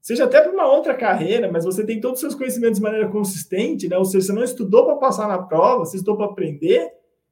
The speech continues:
cada vez fica mais fácil você fazer a transição e seu currículo, seu conhecimento fica cada vez mais flexível e robusto.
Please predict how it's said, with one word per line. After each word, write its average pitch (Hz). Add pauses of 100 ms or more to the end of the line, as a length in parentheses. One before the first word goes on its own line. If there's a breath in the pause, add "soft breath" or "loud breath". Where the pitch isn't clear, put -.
(160)
cada 302
vez 190
fica -
mais 285
fácil 220
você 165
fazer 175
a 165
transição 180 (240 loud breath)
e 190
seu 240
currículo, 208
seu 202
conhecimento 220
fica -
cada 254
vez 247
mais 277
flexível 247
e 254
robusto. 220